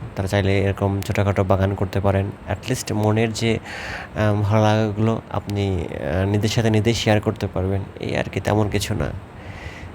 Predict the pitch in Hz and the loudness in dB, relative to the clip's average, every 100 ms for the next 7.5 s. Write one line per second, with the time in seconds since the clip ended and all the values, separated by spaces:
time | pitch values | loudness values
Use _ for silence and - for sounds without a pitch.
0 | - 117 117 - 107 104 101 101 98 101 | -2 2 2 2 4 4 4 2 2 2
1 | 104 101 98 98 101 98 - 98 - 95 | 0 0 0 2 0 0 0 -2 -2 -4
2 | 95 101 98 95 104 101 - 95 98 98 | -2 0 0 0 0 0 0 0 2 2
3 | 95 95 92 92 - 107 107 123 101 101 | 2 0 -2 -4 2 2 4 2 2 2
4 | 101 110 135 - - - - - 98 98 | 0 0 -4 -10 -16 -18 -16 -4 0 2
5 | 98 98 - - 110 104 131 123 98 - | 0 -2 -4 2 2 4 0 0 -2 0
6 | 104 - 101 95 92 92 - - - - | -2 0 0 2 0 -2 -8 -16 -18 -18
7 | - 110 101 - 107 | -4 0 0 0 -2